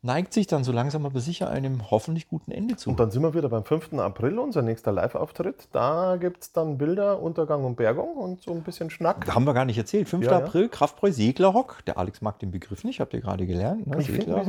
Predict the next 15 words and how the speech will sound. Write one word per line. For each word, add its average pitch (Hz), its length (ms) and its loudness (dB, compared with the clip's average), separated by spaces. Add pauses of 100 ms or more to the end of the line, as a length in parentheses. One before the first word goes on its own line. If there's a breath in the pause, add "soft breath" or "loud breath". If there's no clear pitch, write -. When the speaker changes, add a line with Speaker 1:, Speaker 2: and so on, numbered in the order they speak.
(100)
Speaker 1:
Seeglerhock. - 20 -6
Speaker 2:
komisch. 208 380 0
Äh, - 120 -6 (160)
es 120 140 -10
ist, 131 260 -10
der 139 100 -10
ist - 120 -16
so 147 120 0
Speaker 1:
Ja, 160 100 4
dann 165 220 2
hab 175 160 -2
doch 165 100 -2
einen 143 80 -2
besseren 196 280 -2
Vorschlag. - 440 -8